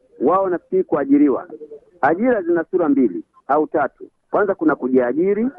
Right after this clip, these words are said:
alafu kuna kuajiriwa, na kuteuliwa. Sasa tuwaandae vijana waweze kuwa na mtazamo wa kujiajiri. Wakijiajiri ni vizuri, lakini vile vile lazima tu-, tuangalie katika kujiajiri wanapateje mtaji. Serikali mbalimbali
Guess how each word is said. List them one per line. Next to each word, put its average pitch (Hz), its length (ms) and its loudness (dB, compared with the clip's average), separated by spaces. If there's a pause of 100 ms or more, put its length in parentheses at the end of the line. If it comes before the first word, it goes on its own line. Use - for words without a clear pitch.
(440)
alafu 135 400 0
kuna 139 220 2
kuajiriwa, 160 800 0 (320)
na - 120 0
kuteuliwa. 160 680 0 (240)
Sasa 175 440 -2 (220)
tuwaandae 185 640 0
vijana 160 580 -4 (200)
waweze 185 520 2
kuwa 180 320 -2
na 156 120 -2
mtazamo 156 500 -2
wa 135 80 -2
kujiajiri. 123 680 0 (480)
Wakijiajiri 294 840 2 (280)
ni 135 100 2
vizuri, 143 320 2
lakini 175 220 0
vile 233 200 -2
vile 202 160 0
lazima 214 260 -4
tu-, 175 320 0 (280)
tuangalie 165 480 0
katika 202 260 -4
kujiajiri 165 720 0 (240)
wanapateje 185 640 0
mtaji. 170 360 -4 (160)
Serikali 180 720 0
mbalimbali 160 640 0